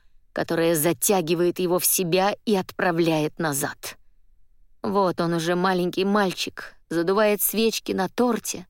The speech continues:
Бабушка ему улыбается. Он в парке, поднимается на горку. Бабушка смотрит на него снизу вверх, сияя улыбкой. Он в своей кровати,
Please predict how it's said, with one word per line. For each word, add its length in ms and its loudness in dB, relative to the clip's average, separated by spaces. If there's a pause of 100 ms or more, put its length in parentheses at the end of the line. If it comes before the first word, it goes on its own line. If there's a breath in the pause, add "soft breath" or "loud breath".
(440)
Бабушка 520 -2
ему 280 0
улыбается. 800 -2 (640)
Он 200 2
в 120 -6
парке, 500 -4 (240)
поднимается 640 0
на 140 0
горку. 480 2 (420 loud breath)
Бабушка 460 0
смотрит 440 0
на 60 0
него 300 4
снизу 460 0
вверх, 320 0
сияя 520 0
улыбкой. 640 -2 (640)
Он 140 2
в 60 -2
своей 400 -2
кровати, 760 -6